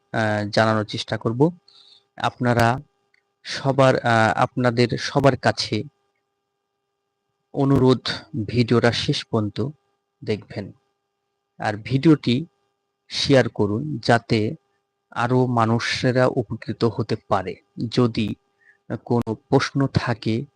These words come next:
কমেন্টে লিখুন, ইনশাল্লাহ আমি লাইভের মাধ্যমে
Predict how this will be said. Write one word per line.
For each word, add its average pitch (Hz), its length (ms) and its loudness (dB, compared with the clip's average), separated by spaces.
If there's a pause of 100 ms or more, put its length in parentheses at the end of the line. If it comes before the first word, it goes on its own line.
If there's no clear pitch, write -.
কমেন্টে 117 640 0 (460)
লিখুন, 107 460 -6 (100)
ইনশাল্লাহ 107 600 -2
আমি 107 280 -6 (500)
লাইভের 107 320 -2
মাধ্যমে 107 480 -2